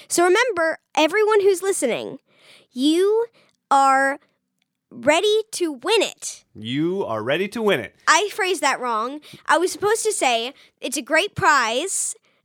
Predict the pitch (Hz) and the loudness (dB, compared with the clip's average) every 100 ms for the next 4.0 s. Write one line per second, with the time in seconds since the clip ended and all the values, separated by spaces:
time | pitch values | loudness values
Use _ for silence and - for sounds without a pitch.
0 | - 262 254 247 247 247 247 - - 294 | -2 0 0 -2 -6 -6 -6 -8 -2 0
1 | 277 262 269 277 - - _ _ _ _ | 2 0 -2 -2 -6 -10 _ _ _ _
2 | _ _ - 302 - 294 247 233 226 247 | _ _ -2 0 0 0 0 0 -2 -4
3 | 302 302 302 294 269 - 254 247 233 | -2 0 0 0 -2 0 0 0 -4